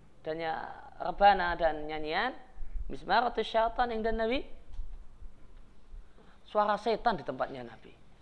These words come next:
Mengatakan pada Aisyah, "Suara setan di rumahnya Nabi."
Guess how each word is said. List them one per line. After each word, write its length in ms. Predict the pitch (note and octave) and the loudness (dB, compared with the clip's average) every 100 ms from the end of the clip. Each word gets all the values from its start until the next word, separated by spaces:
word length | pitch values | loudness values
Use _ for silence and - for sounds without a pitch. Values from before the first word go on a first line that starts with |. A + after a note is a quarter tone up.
| - - - - - - - - - | -20 -20 -20 -20 -18 -18 -18 -20 -6
Mengatakan 320 | D#3+ E3+ A#3+ A#3 | 0 4 4 4
pada 240 | A3+ A3+ | 6 6
Aisyah, 320 | D4 A#3 A#3 A#3 - - - - - | 4 2 0 0 -12 -18 -18 -18 -18
"Suara 320 | - C#4 C#4 | 2 6 6
setan 400 | C4 C4+ A#3+ D#4 | 6 6 6 4
di 80 | A3+ | 4
rumahnya 400 | F#3 F3+ F3 E3+ | 2 2 0 -2
Nabi." 240 | D3 B2 | -4 -6